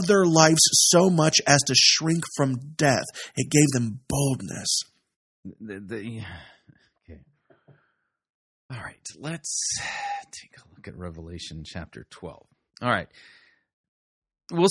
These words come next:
Speaker 2: start in verse seven because this is where the next word picture, you know, kind of graphic,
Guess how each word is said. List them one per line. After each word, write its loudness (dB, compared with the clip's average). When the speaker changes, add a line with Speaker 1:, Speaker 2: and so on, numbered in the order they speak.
Speaker 2:
start 6
in 2
verse 4
seven 2
because 0
this -2
is -4
where 2
the -2
next -2
word -4
picture, -10
you -12
know, -10
kind -10
of -10
graphic, -2